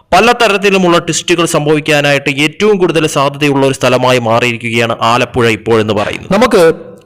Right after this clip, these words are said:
ഇപ്പോൾ പുറത്തു വന്ന കണക്കുകളൊന്ന് പരിശോധിച്ച് നോക്കാം. അതിൽ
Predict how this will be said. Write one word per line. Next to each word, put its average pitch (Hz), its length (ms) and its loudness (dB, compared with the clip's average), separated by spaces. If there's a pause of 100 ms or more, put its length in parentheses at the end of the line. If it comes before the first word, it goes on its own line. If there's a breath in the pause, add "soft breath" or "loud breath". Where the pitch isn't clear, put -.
ഇപ്പോൾ 180 180 4 (120)
പുറത്തു 220 300 2
വന്ന 156 220 2 (180)
കണക്കുകളൊന്ന് 165 640 2 (100)
പരിശോധിച്ച് 131 600 0
നോക്കാം. 90 280 -2 (340 loud breath)
അതിൽ 185 160 4